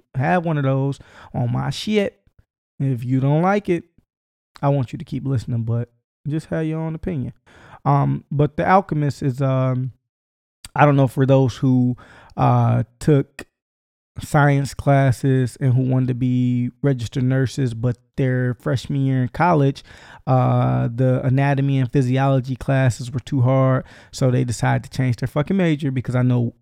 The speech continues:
time and time again how, um, a lot of freshman women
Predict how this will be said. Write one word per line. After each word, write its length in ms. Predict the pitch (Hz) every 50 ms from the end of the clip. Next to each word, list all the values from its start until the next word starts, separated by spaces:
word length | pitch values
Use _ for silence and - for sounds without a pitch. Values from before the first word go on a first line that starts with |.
| _ _ _ -
time 280 | - - 123 131 139 139
and 100 | 143 139
time 260 | 156 151 156 165 180
again 420 | 180 170 156 143 135 135 139 135 - - - - - _ _ _
how, 540 | - 135 131 131 127 127 127 123 123 123 117 - _ _ _ _ _ -
um, 500 | 147 135 131 131 127 127 123 123 131 -
a 100 | - 135
lot 280 | 131 135 139 139 139 135
of 400 | 135 131 131 127 127 127 127 - - _ _ _ _ _ _ _ _ _ _ _ _ _ _ _ -
freshman 520 | - - 156 147 - - 147 139 131 131
women 440 | 139 147 143 135 131 127 127 123 123